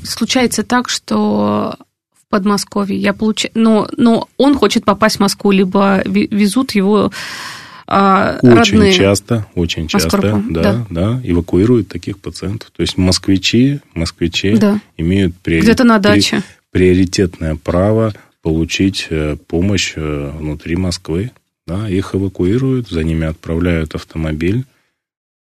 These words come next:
Speaker 2: Центр экстренной медицинской помощи, скорая помощь отправляется за этими пациентами. Мы регулярно принимаем таких больных москвичей, которых эвакуируют из подмосковных стационаров, из других городов,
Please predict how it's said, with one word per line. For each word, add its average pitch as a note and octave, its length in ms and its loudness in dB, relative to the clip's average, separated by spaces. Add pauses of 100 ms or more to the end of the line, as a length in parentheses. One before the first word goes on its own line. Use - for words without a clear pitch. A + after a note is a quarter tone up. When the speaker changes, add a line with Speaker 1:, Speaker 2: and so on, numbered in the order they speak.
(160)
Speaker 2:
Центр F#2 360 -4
экстренной E2 340 -6
медицинской F2 560 -6
помощи, E2 500 -6
скорая F#2+ 380 -4
помощь E2 380 -6
отправляется E2 600 -8
за E2 60 -4
этими D#2 280 -6
пациентами. F2+ 640 -6
Мы D#2+ 520 -2
регулярно F2 760 0 (280)
принимаем D#2+ 600 0
таких D#2 320 -8
больных D2+ 500 -8 (500)
москвичей, - 540 -6
которых F2 580 -6
эвакуируют D#2 720 -2
из D#2 140 -6
подмосковных E2 760 -4
стационаров, D2+ 680 -12
из D#2+ 100 -2
других E2+ 360 0
городов, D2+ 720 -4